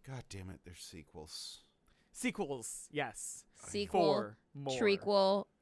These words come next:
Speaker 3: quequel, quintquel.
Speaker 2: <laughs> That's what they're called.
Speaker 1: Uh, oh, man, does the sequel start immediately from the end of this one?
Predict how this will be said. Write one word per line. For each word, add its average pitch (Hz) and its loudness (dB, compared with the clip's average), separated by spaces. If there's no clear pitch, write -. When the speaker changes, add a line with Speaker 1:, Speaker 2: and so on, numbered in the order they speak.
Speaker 3:
quequel, 202 2
quintquel. 196 0
Speaker 2:
<laughs> - -
That's 494 6
what 415 -10
they're 440 -10
called. 427 -12
Speaker 1:
Uh, 131 -10
oh, 135 4
man, 120 -2
does 123 -4
the 131 -4
sequel 175 0
start 127 2
immediately 117 -4
from 120 -4
the 117 -2
end 123 -2
of 117 -6
this 131 -4
one? 143 0